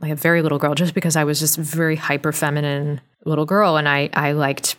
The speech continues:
pretty things and I liked looking at sparkly things, wearing <laughs> sparkly things, you know? And so the, the ruby slippers, like, on a very elemental level for me, like, I had a pair of, I got a pair of these really gaudy ru-, ruby slippers I wore all the time.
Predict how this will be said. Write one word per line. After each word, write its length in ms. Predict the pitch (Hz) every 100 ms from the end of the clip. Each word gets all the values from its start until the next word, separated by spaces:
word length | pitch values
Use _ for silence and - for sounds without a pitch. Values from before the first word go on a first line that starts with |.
| _
pretty 480 | 180 160 156 156
things 460 | 160 160 185 196 151
and 100 | 147
I 60 | 147
liked 240 | 147 143
looking 260 | 156 170 160
at 140 | 156
sparkly 460 | - 147 151 165 156
things, 340 | 160 196 160
wearing 400 | 143 151 156 165
<laughs> 100 | 160
sparkly 460 | - 180 - 185 165
things, 460 | 196 202 147 147
you 60 | 151
know? 200 | 143 143
And 200 | - 160
so 180 | - 160
the, 160 | 156
the 160 | 156 160
ruby 300 | 156 175 180
slippers, 480 | - 180 196 175 160
like, 240 | 147 143 - - - -
on 100 | 156
a 40 |
very 200 | 151 160
elemental 480 | 160 156 156 151 160
level 240 | 143 151 202
for 160 | -
me, 180 | 147 143
like, 160 | 139 135
I 60 |
had 260 | 135 139 127
a 60 | 131
pair 260 | - 139
of, 200 | 151 151 - -
I 60 |
got 160 | 135 143
a 40 |
pair 180 | 135 175
of 160 | 165 175
these 260 | 165 175 147
really 220 | 156 156
gaudy 360 | 151 147 151
ru-, 180 | 156 151 -
ruby 240 | 160 156
slippers 380 | 156 185 185 156
I 60 | 151
wore 260 | 139 151
all 100 | 143
the 100 | 143
time. 260 | 156 196 165